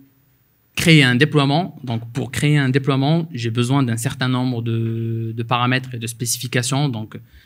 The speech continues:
j'aurai besoin de déclarer le nombre de réplicas, le selector, l'image de mon conteneur et le nom de mon déploiement. Donc, avec une simple commande de C D K vitesse synth,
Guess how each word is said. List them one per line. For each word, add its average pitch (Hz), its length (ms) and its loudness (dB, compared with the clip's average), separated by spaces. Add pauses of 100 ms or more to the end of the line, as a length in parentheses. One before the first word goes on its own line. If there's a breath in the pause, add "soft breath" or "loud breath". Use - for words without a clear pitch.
(120 soft breath)
j'aurai 113 240 -4
besoin 117 380 0
de 113 240 -2
déclarer 120 560 -2
le 117 140 -4
nombre 113 240 -2
de 113 80 -2
réplicas, 127 640 0
le 117 80 -4
selector, 127 640 -2 (800 loud breath)
l'image 135 460 2
de 123 80 0
mon 127 180 0
conteneur 127 680 -2
et 127 120 -6
le 113 100 -4
nom 120 200 -2
de 113 80 -4
mon 110 120 -4
déploiement. 120 600 -2 (320)
Donc, 123 240 -6
avec 123 420 0
une 120 160 -4
simple 143 380 2
commande 135 480 0
de 117 320 -2 (160)
C - 160 -4
D 123 100 -2
K 123 100 -4
vitesse - 920 -6
synth, 160 360 0